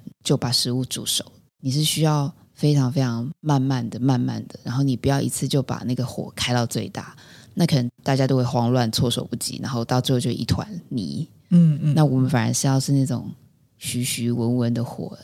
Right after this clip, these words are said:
Speaker 1: 慢慢来，然后让我们大家都有一种融合的好的状态之下呢，然后我们的味道才会散发的最好。
Speaker 2: 嗯，嗯。
Speaker 1: 所以这是一个小火慢炖。那另外一个是，我觉得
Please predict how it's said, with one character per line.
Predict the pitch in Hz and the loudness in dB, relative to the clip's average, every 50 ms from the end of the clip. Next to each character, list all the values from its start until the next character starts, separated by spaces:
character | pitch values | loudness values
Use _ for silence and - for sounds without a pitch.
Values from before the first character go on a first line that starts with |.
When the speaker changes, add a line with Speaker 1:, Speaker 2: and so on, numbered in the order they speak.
| - - _ | -20 -20 _
Speaker 1:
慢 | - 123 113 117 | -12 -8 -6 -4
慢 | 123 117 110 | -4 -4 -6
来， | - - - - - - _ _ _ _ _ _ _ _ _ _ _ | -10 -12 -14 -18 -20 -20 _ _ _ _ _ _ _ _ _ _ _
然 | - 117 | -10 -6
后 | - 120 120 | -4 0 0
让 | 127 127 117 110 | 2 0 0 -2
我 | 101 | -4
们 | 101 110 | -6 -4
大 | - 117 | -4 -4
家 | 113 120 117 117 | -2 -2 -4 -2
都 | - 127 | 0 2
有 | 131 123 123 127 | 2 4 2 2
一 | |
种 | 131 139 131 123 127 | 2 0 0 0 2
融 | 127 131 131 165 190 | 2 2 2 2 2
合 | 190 - 151 151 | 4 4 2 4
的 | 180 190 | 2 2
好 | - 202 131 120 | 2 2 2 2
的 | 120 127 | 2 0
状 | 123 180 175 165 | 0 0 2 4
态 | 190 202 170 | 4 4 2
之 | 170 - 165 170 | 2 2 0 0
下 | 170 - 185 170 156 151 | 2 2 2 2 4 2
呢， | 143 143 139 143 - - - - - - - - - - | 2 2 2 0 -2 -4 -8 -16 -20 -20 -20 -20 -16 -4
然 | - 131 139 | -2 2 4
后 | 151 151 135 127 117 - - | 4 4 2 0 -2 -6 -6
我 | - 127 120 | -4 -4 -2
们 | 117 120 | -2 0
的 | 120 123 | 0 0
味 | 139 151 135 127 | 2 2 2 2
道 | - 127 123 117 | 0 0 -2 -2
才 | 113 - - | -2 -6 -8
会 | - 139 127 117 | -8 -6 -4 -4
散 | - - 120 104 - | -4 -4 -6 -6 -6
发 | - - - | -10 -12 -14
的 | - - - - | -14 -18 -16 -16
最 | - - - - | -16 -16 -16 -16
好。 | - - - - - - 226 | -16 -16 -16 -18 -14 -2 4
Speaker 2:
嗯， | 180 170 160 156 143 127 113 - - 147 | 6 6 6 6 4 2 -2 -6 -10 -12
嗯。 | 120 - - - | -14 -14 -14 -6
Speaker 1:
所 | - 180 135 | -2 0 0
以 | 123 | 0
这 | - 127 | 0 -2
是 | 127 - 120 | -4 -4 -6
一 | - - | -8 -12
个 | - - - | -14 -14 -8
小 | - - - - 113 | -6 -6 -6 -6 -8
火 | 113 - - | -8 -8 -4
慢 | - 123 110 98 - - | -4 -4 -2 -4 -6 -8
炖。 | - - - - _ _ - | -10 -10 -10 -12 _ _ 4
那 | 185 180 170 160 156 151 156 - | 6 6 8 6 6 4 4 4
另 | - 214 214 | 4 6 6
外 | 214 190 185 185 | 8 8 6 6
一 | |
个 | 175 160 151 | 6 6 4
是， | 156 - 175 165 151 135 110 - - _ _ _ _ _ _ - - - - | 4 4 4 4 4 2 0 -4 -10 _ _ _ _ _ _ -14 -12 0 2
我 | 151 156 | 4 4
觉 | - 160 165 | 6 4 4
得 | 170 180 180 175 | 6 6 4 4